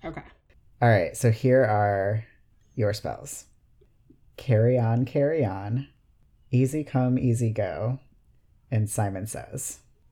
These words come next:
Speaker 1: Hmm. Okay. All right, I think, um, Simon Says, "Easy come, easy go," and "Carry on, carry on" are my in order.
Speaker 2: Okay.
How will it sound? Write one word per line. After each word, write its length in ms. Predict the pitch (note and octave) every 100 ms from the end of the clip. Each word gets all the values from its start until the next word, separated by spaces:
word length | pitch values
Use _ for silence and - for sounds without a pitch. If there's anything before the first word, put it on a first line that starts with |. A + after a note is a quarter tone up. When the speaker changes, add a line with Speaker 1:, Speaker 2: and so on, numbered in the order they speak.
| _ -
Speaker 1:
Hmm. 360 | E4 C4 F3 D3+ - _ _ _ _ _ _ -
Okay. 480 | C#4 C4 B3+ F3+ F3 _ _ _ _ _ _ _ - _ _ _ _
All 100 | F3+
right, 120 | D#3
I 80 | E3+
think, 400 | - A3+ A3 - - _ G3
um, 600 | E3+ E3+ E3 D#3+ D#3+ - -
Simon 400 | - G3+ F#3+ F#3
Says, 540 | F#3 F3 E3+ E3+ - -
"Easy 240 | E3+ E3
come, 240 | D#3 E3+ D#3+
easy 240 | D#3+ D#3+
go," 480 | D3+ D3+ D3 D3+ D3 - -
and 540 | D3+ D3 C#3+ D3 - -
"Carry 300 | - E3+ D3+
on, 180 | C#3 C#3+
carry 300 | C#3+ E3 D#3
on" 300 | D3 - D3+ - -
are 340 | D3+ C#3+ D3 - -
my 440 | D3 D3 D#3 D3+ - _ -
in 220 | D#3+ D3+
order. 520 | D3 C#3 B2 D#3 - _ _ _ _ _ -
Speaker 2:
Okay. 280 | A2 G#2